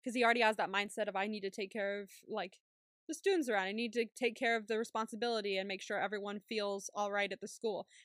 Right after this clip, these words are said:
And that's kinda translating into how he's reacting to this with, "It, this is wrong. This is,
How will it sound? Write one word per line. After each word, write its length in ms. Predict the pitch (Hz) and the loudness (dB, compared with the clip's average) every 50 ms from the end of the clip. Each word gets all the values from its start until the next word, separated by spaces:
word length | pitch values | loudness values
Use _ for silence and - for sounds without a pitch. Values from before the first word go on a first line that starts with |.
| _ | _
And 140 | - 226 233 | -2 2 4
that's 120 | 226 233 - | 4 2 4
kinda 200 | - 247 240 226 | 2 2 2 2
translating 480 | - - 220 214 208 202 220 214 208 | 2 0 0 0 2 0 -2 -2 0
into 260 | 202 202 202 190 220 196 | -4 -4 -4 -6 -4 -2
how 160 | - 196 196 | 0 0 0
he's 120 | 196 196 | 0 -2
reacting 420 | 202 202 196 185 185 - - 208 214 | 0 2 2 2 2 0 -4 -10 -10
to 100 | - 202 | -10 -8
this 400 | 180 185 185 190 254 - - - | -4 -4 -4 -2 -4 -6 -8 -6
with, 300 | 185 214 208 202 170 - - _ - - _ _ _ _ | -2 0 0 0 0 -6 -14 _ -20 -20 _ _ _ _
"It, 180 | - 247 226 202 | 2 2 4 4
this 180 | 202 190 - | 2 2 2
is 180 | 240 226 190 202 | 0 -2 -2 0
wrong. 400 | 220 208 196 196 202 214 240 226 - | 0 0 2 0 0 -2 -6 -4 -4
This 180 | 208 208 - | -4 -4 -4
is, 260 | 220 208 196 - - | -8 -10 -10 -12 -14